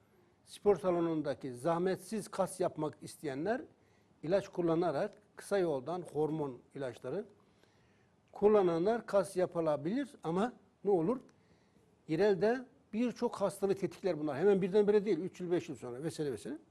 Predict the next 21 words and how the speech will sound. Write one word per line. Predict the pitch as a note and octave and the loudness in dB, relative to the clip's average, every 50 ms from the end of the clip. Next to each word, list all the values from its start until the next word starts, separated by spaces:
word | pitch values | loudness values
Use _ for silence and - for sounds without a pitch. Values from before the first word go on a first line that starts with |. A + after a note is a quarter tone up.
| _ _ _ _ _ _ _ _ _ _ _ _ _ _ _ _ _ _ _ _ _ _ _ _ _ _ _ _ _ _ _ _ _ _ _ D#3+ | _ _ _ _ _ _ _ _ _ _ _ _ _ _ _ _ _ _ _ _ _ _ _ _ _ _ _ _ _ _ _ _ _ _ _ -6
Bir | F3 F3 | -2 0
de | A3 G#3 | 0 0
protein | - - F#3 G3 F#3+ G3 G3 G#3+ G#3 | 2 2 2 2 4 4 2 2 2
tozu | - - F3+ F3 D#3+ C#3 D3 | 2 2 2 2 2 0 -2
yutanlar | D3 C#3 C#3+ C3+ - C#3 B2+ B2 A#2 G#2+ G2+ G#2 | -4 -4 -4 -6 -6 -8 -8 -8 -8 -12 -10 -6
var, | A#2 C#3 - G#3 G3+ - - - - | -4 -4 -4 -4 -6 -12 -18 -20 -18
ikinci | - - D#3+ D3+ C3+ D3 | -10 -6 -6 -6 -6 -6
grup. | B2+ B2 D#3+ A3 G#3+ - - _ _ _ _ _ _ _ _ _ _ _ _ _ - | -6 -4 -4 -6 -6 -10 -18 _ _ _ _ _ _ _ _ _ _ _ _ _ -6
Protein | - E3 F3 F3 F#3+ G3 A3 G3+ | -4 -4 -4 -2 -2 -2 -2 -4
tozu | G#3+ - G3+ A3 G3+ A#3 | -4 -4 -4 -4 -2 -2
da | F3+ F#3+ G#3+ - - _ _ _ _ _ _ _ _ _ _ _ _ _ _ _ _ _ _ _ _ _ _ _ _ _ _ _ _ - | 0 -2 -2 -2 -8 _ _ _ _ _ _ _ _ _ _ _ _ _ _ _ _ _ _ _ _ _ _ _ _ _ _ _ _ -12
içilebilir, | - F3+ E3 - - F#3+ G3 F#3+ D3+ E3+ F3+ F#3 F3+ - - - - - - - - _ _ _ _ - | -10 -10 -8 -6 -2 2 2 2 4 2 2 2 2 2 0 -4 -14 -18 -20 -20 -20 _ _ _ _ -10
aşırı | C3+ C#3 C3+ - F3 E3 F3+ | -8 -8 -4 -2 0 2 2
olmamak | - D#3+ F3+ F#3+ F#3+ F#3 E3+ D#3+ D3 - | 2 4 6 6 6 6 4 2 0 -2
şartıyla. | - D3 C#3 - - C#3 B2+ - - | -2 -4 -4 -4 -6 -8 -10 -4 -2
Aslında | D#3 D3+ D3 - - F#3 F3+ E3 D#3+ F#3+ G#3 G3+ - - | -2 -2 -2 -2 0 0 0 2 2 0 0 -2 -6 -8
proteini | - E3+ F3 E3 E3+ - F#3 F#3+ F3+ F3 G3+ G#3 - | -4 -2 -2 -2 -2 -2 -2 0 0 0 0 -2 -6
kişinin | - - - F#3 F#3+ G3+ G#3+ - - - | -10 -12 -4 0 0 0 0 -2 -6 -6
et, | E3 D#3 D#3 - - - _ _ | -6 -6 -6 -10 -20 -20 _ _
tavuk, | - D3+ D3+ D#3 D3+ - - _ _ _ - | -8 -6 -4 -4 -6 -8 -12 _ _ _ -6
balık, | D3 D#3 D#3 D#3 | -4 -4 -4 -4